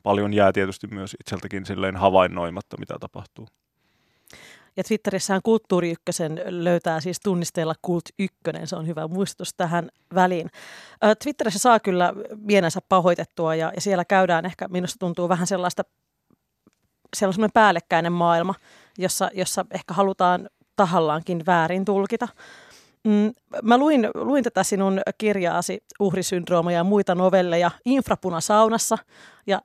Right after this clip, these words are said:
Speaker 2: se olikin hauskaa, kun piti varjella tätä kaunista kantta, joka on siis kangaspäällysteinen, tällainen heleän pinkki omalta hieltä, ja yrittää istua siellä sillä tavalla, että se arvokas kirja säilyy kauniina.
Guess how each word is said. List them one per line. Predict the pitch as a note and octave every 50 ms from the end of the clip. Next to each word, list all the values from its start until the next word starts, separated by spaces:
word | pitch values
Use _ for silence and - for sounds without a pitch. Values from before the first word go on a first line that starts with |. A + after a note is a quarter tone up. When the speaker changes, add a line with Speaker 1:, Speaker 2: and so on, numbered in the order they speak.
| -
Speaker 2:
se | - - A3
olikin | G#3 G3+ - G3+ G3
hauskaa, | A3 A3+ G#3+ - - F#3+ E3+ F3
kun | - F#3 E3
piti | - E3+ F#3+ F3+
varjella | G#3+ A3+ G#3+ G#3 F#3 E3+ E3 E3 D#3+ - _
tätä | - - - -
kaunista | - G3 F#3+ F#3+ F3 F3 - - E3+ -
kantta, | G3 F#3+ F3+ F3+ - - F3
joka | E3+ E3+ - F3+ F3
on | E3+
siis | F#3+ F#3 -
kangaspäällysteinen, | - G3+ F#3 F3+ F3 E3 - - F#3 E3+ E3+ E3+ F#3+ F3+ - - F#3 F3 F3 E3+ F#3 F3+ F3+
tällainen | - F3 E3+ F3 F3+ E3+ F3 F3+
heleän | D#3+ G#3 G#3+ G3 F#3 E3+ D#3 D#3 -
pinkki | G#3 G3+ F#3+ - _ _ - E3+ - - - - _ -
omalta | A3+ A3+ G#3+ F3+ E3+ - E3 - -
hieltä, | A3 G#3+ G#3 F#3 E3 D#3 - E3+ E3 - - - - - _
ja | F#3+ F#3+
yrittää | G3 F3+ G3 - _ F3 F3
istua | F#3+ G3 G3+ - - - E3 D#3
siellä | - - - F3 E3+ E3+
sillä | - - F#3 F3 F3
tavalla, | - F3 E3+ E3 E3+ E3 E3+ E3+
että | E3+ - - F3
se | - G#3
arvokas | - F#3+ F#3+ F3+ F3 - F#3 - -
kirja | - G#3 G3 F#3 F3 E3+
säilyy | - - F3 E3+ F3 F3+ E3+ F3 -
kauniina. | - G3+ G3+ G#3 G3+ F#3 F3+ F3+ F3+ F#3